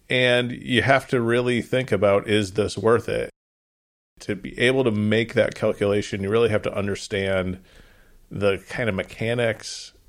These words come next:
and the procedure. You know, most of the time when you're, when you're really forced with a lawsuit, it's, it's kind of a set of facts where either I'm so in the right and this person is so in the wrong that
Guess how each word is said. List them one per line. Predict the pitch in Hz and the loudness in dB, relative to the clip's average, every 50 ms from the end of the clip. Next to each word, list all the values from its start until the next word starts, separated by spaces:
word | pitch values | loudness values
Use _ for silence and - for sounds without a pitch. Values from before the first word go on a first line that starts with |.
| - - | -12 -8
and | - 92 87 | -8 -6 -6
the | 87 85 | -6 -10
procedure. | - - - - - 135 127 127 113 107 110 107 107 101 98 - - - - - - - - - | -10 -12 -12 -8 -6 -4 -4 -2 0 2 2 2 2 0 -4 -8 -14 -20 -20 -20 -20 -20 -16 -8
You | - - | -4 0
know, | - 139 131 | 0 0 0
most | 117 113 127 143 180 220 214 - - | 2 2 2 4 2 2 0 -4 -4
of | 208 214 | -2 -2
the | - - | -2 -2
time | - - 127 123 123 123 123 120 117 | 0 0 2 2 4 4 2 2 2
when | 113 110 107 | 0 0 0
you're, | 104 104 104 101 101 101 - - - - | 0 0 0 0 0 -2 -4 -6 -10 -8
when | - 110 107 101 | -6 -4 -4 -2
you're | 101 98 | -2 -2
really | 98 113 127 143 156 151 | 0 0 0 -2 -2 -4
forced | - - - - 120 120 123 123 - - | -6 -6 -2 0 2 2 2 0 -4 -6
with | 123 107 | -6 -2
a | - 104 | 0 0
lawsuit, | 101 98 101 104 - - - 107 104 101 98 101 | 2 4 2 2 0 -2 -4 -4 -2 -2 -2 -4
it's, | 98 - - - - - - | -6 -8 -10 -14 -16 -12 -10
it's | - - - | -10 -10 -10
kind | - - - - 180 180 | -8 -6 -4 -2 -2 -2
of | - 185 | -2 -2
a | - - | -2 -4
set | - - - - 113 110 | -6 -4 -2 0 2 2
of | 110 - | 2 0
facts | - - 110 104 101 101 - - - - | 0 0 2 2 2 0 -2 -6 -8 -4
where | 110 101 98 95 95 95 98 - - - - - - - - - - - - _ _ _ _ _ _ _ _ _ _ - | -2 0 0 0 0 -2 -4 -6 -8 -14 -20 -20 -20 -20 -20 -20 -20 -20 -20 _ _ _ _ _ _ _ _ _ _ -2
either | 117 117 110 107 110 107 104 104 98 98 - - - _ _ _ _ _ _ _ _ _ - | 0 2 4 4 4 4 4 4 2 0 -2 -4 -10 _ _ _ _ _ _ _ _ _ 2
I'm | 107 110 117 110 | 2 2 2 2
so | - - - - - 135 139 143 143 143 - | -2 -6 -2 4 4 6 6 6 4 0 0
in | - 117 117 117 113 | 0 0 0 2 4
the | 110 98 | 4 2
right | 92 87 92 92 90 87 87 95 - _ - | 4 4 4 4 4 4 2 -2 -6 _ -4
and | 98 95 98 | -2 0 0
this | 101 101 - | -2 -2 -2
person | - - 117 110 - - 110 101 | -2 -2 -2 -2 -2 -4 -6 -6
is | 98 90 85 - | -6 -6 -6 -6
so | - - - 117 113 113 113 113 | -6 -4 0 2 2 4 2 2
in | - 104 101 98 98 | 0 0 0 0 0
the | 92 85 | 0 0
wrong | 82 82 82 82 80 76 - 95 90 - - - _ _ _ | 2 4 4 4 2 2 -2 -4 -6 -10 -14 -20 _ _ _
that | - 95 98 92 90 87 85 87 - - - | -2 2 4 4 4 4 2 0 -2 -6 -12